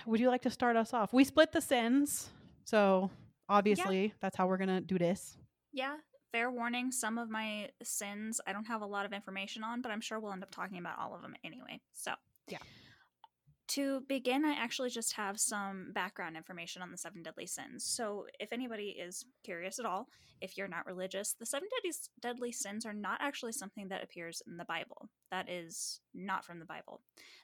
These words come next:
Speaker 2: That actually first appeared in three seventy-five A D by Ponticus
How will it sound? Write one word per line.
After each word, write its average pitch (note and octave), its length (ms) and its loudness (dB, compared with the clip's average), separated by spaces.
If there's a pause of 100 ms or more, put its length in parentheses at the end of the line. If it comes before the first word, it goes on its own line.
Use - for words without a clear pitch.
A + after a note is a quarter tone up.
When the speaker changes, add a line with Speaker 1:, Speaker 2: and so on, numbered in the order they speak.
Speaker 2:
That G#3 140 0
actually C4+ 760 -2
first A3 320 -2
appeared G#3+ 500 -6
in G3 280 -10 (140)
three G3 300 -8
seventy-five G#3+ 600 -6
A F#3 160 -4
D F3+ 300 -8
by F3+ 240 -6
Ponticus A3 640 -8